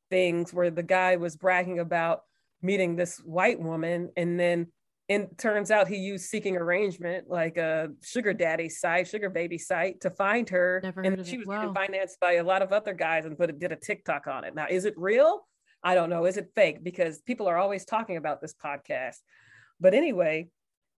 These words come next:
Speaker 2: Mm.
Speaker 1: it made me think of all of these people are always saying, "Oh, Black women are so masculine, they're not submissive." And it's like, this is a perfect example of, I could understand being masculine, being more hyper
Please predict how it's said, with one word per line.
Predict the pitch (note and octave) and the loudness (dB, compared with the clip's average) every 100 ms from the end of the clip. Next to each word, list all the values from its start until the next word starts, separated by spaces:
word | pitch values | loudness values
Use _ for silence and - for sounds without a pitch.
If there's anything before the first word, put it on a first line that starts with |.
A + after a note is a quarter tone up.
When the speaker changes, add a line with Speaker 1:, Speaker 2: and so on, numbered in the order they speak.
| _ - | _ -10
Speaker 2:
Mm. | A3+ A#3+ F3 D#3+ | -6 -4 -6 -8
Speaker 1:
it | G3+ | -2
made | B3+ B3+ | 2 2
me | A#3+ | -2
think | B3+ C4 | -6 -2
of | A3 F#3 F3+ F#3 _ _ _ _ _ | 0 2 0 -6 _ _ _ _ _
all | F#3 A#3+ A#3+ | 0 0 0
of | A3 | -6
these | G#3 F#3+ _ | -10 -12 _
people | A#3 A#3 F#3 E3+ D#3+ E3 - _ _ _ _ F3 | -10 -6 -2 -2 -2 -6 -10 _ _ _ _ -2
are | F3 | 2
always | G3+ G#3 F#3+ | 2 2 -2
saying, | - F#3 F3 D#3 F#3+ | -2 0 0 -2 -6
"Oh, | G#3 | -10
Black | F3 G#3 G#3+ G#3+ | -8 -10 -10 -10
women | G#3 G3 | -10 -8
are | F3+ | -8
so | F3 A3 A3 | -8 -10 -10
masculine, | F#3+ G3+ G#3+ - - G3 F3 D#3 | -10 -10 -10 -14 -12 -8 -8 -8
they're | D#3 | -8
not | E3+ F#3 - | -6 -8 -8
submissive." | G3 - E3 F#3+ F#3 F3+ E3+ E3 - _ _ _ G3+ | -10 -8 -4 -4 -4 0 0 0 -4 _ _ _ 0
And | G#3+ | 0
it's | A3 A#3+ | 0 2
like, | A#3 G#3+ G3+ _ _ | 4 4 0 _ _
this | B3+ C#4 | 4 4
is | B3 | 0
a | |
perfect | A3+ A#3 A#3 F#3+ | -2 -2 -4 -8
example | E3+ G3 G3+ F#3 F3+ | 0 2 2 2 2
of, | E3+ E3 - _ _ _ _ - | 2 0 -10 _ _ _ _ 0
I | F#3+ | 2
could | G#3+ G3 | 4 4
understand | F#3 F#3 - G3 A3+ G#3+ E3+ | 4 0 -4 -6 0 0 0
being | E3 D#3 | -2 -4
masculine, | D3+ D#3+ - D#3 | -2 -4 -4 -4
being | E3 D#3+ | -2 -2
more | D#3 | -2
hyper | D#3 E3+ F3 D#3+ | -2 -2 -2 -8